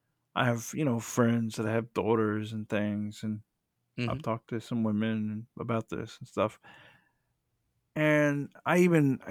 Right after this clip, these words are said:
Speaker 1: kind of alluded to it on a podca-, on a podcast I just put out, like, literally a couple hours ago.
Speaker 2: Mm-hmm.
Speaker 1: Um, I don't think as a culture, as a society, I don't think we've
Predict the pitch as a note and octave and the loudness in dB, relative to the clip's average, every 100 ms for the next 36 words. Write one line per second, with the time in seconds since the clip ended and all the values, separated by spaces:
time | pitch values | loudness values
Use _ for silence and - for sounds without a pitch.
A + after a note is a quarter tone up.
0 | - C#3+ E3 C3 B2 C#3+ D#3 B2 - B2 | 0 6 8 8 8 10 10 6 2 -2
1 | G#2+ G2+ F#2 _ A2 A#2 A2+ A2 G#2 G#2 | 0 0 -6 _ -6 -4 -4 -4 -8 -12
2 | _ _ - _ G#2 - C3 C3 - D#2+ | _ _ -20 _ -4 6 6 6 0 -2
3 | G#2+ A2+ - A#2 A2+ A#2 G#2 A2+ A2 A#2 | 0 -2 2 2 2 -4 -6 -6 -8 -8
4 | - _ - A2 A2 A2+ - A2 G#2+ B2 | -12 _ -2 -2 -2 -6 -6 -4 -2 2
5 | A2 G#2 G2+ G#2+ F#2+ A2 A#2 G2 - F2 | 2 2 -2 -4 0 0 0 -4 -8 -10
6 | G2 - _ _ _ _ - A#2+ A2+ G#2+ | -10 -14 _ _ _ _ -8 -6 -6 -8
7 | _ _ B2 B2+ B2 A#2+ A#2 A2 A2 _ | _ _ 4 6 6 4 0 -2 -8 _
8 | _ _ _ _ _ _ _ - - A#3+ | _ _ _ _ _ _ _ -4 4 6
9 | E4 C#4 - E3+ D3 C#3 A#2+ G#2+ - D3+ | 6 2 2 4 4 2 2 -2 0 4
10 | E3+ - F3+ C3 A2 G#2+ A#2+ G#2+ C3 B2 | 4 4 4 4 2 -4 -4 0 2 4
11 | B2 G2+ D#2+ E2 - _ _ _ _ _ | 2 2 0 -4 -12 _ _ _ _ _
12 | _ _ _ - C#3+ F3 E3+ D3 - C3 | _ _ _ -6 -2 0 0 -4 -2 0
13 | B2+ | 0